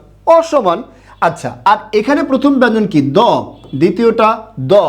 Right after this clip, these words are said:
দুটো সমান না অসমান? সমান। ছিল কি? অসমান। বানানো হয়েছে সমান। এই সিস্টেমের নাম কি? সমীভবন।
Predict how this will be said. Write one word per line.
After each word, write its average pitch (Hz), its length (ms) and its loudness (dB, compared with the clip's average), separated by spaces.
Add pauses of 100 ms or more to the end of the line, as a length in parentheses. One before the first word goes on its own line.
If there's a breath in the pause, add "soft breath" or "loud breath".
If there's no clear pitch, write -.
(360 loud breath)
দুটো 208 220 -6
সমান 233 420 -2
না 277 140 -2
অসমান? 202 440 0 (240)
সমান। 233 480 -2 (500 soft breath)
ছিল 269 380 0
কি? 135 360 -2 (200)
অসমান। 185 600 -2 (200)
বানানো 160 360 -2
হয়েছে 208 500 -2 (100)
সমান। 170 460 -2 (400 loud breath)
এই 147 140 0
সিস্টেমের 220 540 0
নাম 190 260 0
কি? 127 220 -6 (320)
সমীভবন। 123 720 -2